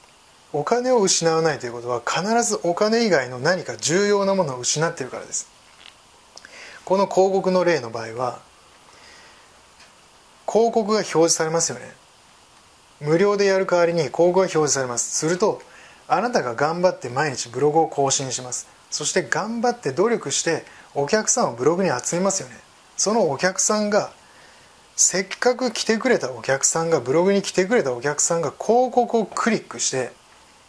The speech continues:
別のサイトに飛んでいってしまうんですよ。これはですね、あの、い-、あの、この千円という料金をケチったがために、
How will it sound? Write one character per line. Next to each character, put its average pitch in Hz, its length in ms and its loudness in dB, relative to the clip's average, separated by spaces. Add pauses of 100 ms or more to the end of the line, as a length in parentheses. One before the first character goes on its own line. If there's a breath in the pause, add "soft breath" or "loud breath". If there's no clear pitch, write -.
(100)
別 147 340 0
の 247 120 4
サ 208 200 0
イ 202 80 -4
ト 208 100 0
に 202 100 2
飛 - 280 -2
ん 277 120 -2
で 277 100 2
い 262 40 0
っ - 20 -6
て - 120 -8
し - 140 -2
ま 127 80 -4
う 120 60 -6
ん - 20 -12
で - 80 -12
す - 80 -10
よ。 - 80 -16 (1900)
こ 185 140 4
れ 240 80 4
は 254 80 2
で 151 60 0
す 120 100 -4
ね、 113 160 -14 (680)
あ 135 100 -2
の、 123 220 -8 (2000)
い-、 175 100 -2 (180)
あ 139 60 0
の、 139 60 -4
こ 151 100 0
の 151 140 0 (200)
千 269 380 0
円 269 200 0
と 170 80 0
い 131 80 2
う 123 40 -2
料 147 220 2
金 117 160 -12
を 113 120 -14
ケ 135 180 -2
チ - 140 -2
っ - 40 -10
た 135 140 -2
が 120 80 -6
た 120 140 -6
め 117 100 -8
に、 127 260 -6